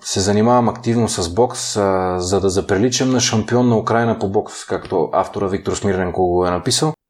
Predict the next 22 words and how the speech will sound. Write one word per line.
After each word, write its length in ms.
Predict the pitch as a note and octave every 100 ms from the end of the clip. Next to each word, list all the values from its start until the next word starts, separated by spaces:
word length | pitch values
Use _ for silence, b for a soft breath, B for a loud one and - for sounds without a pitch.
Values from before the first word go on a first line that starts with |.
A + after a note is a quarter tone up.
| _ _
и 100 | A#2+
така 240 | - A2+ A2+
нататък. 460 | G#2 G#2+ G2+ F#2+
И 380 | G#2+ G#2+ G#2+ G#2
за 140 | G2 G#2+
мое 220 | B2+ D3+
щастие, 600 | - C#3 B2+ - B2+ C#3+
заради 260 | A#2+ A2+ G#2+
многото 320 | B2 C3+ A#2+
спорт 260 | - C3 B2
през 160 | A2 G2+
годините, 420 | G#2 B2 B2 G2+
може 260 | G#2 G2+
би, 300 | F#2+ A#2+ C3
двигателната 580 | G#2+ G2+ A#2+ A#2+ A#2 A2+
ми 140 | A2 G2
култура 320 | G#2 A#2+ A#2+
е 40 |
добре 260 | G#2+ G#2+ A#2+
развита 380 | G#2 G2 A#2 B2+
и, 180 | A#2 -
м, 220 | A2+ A2+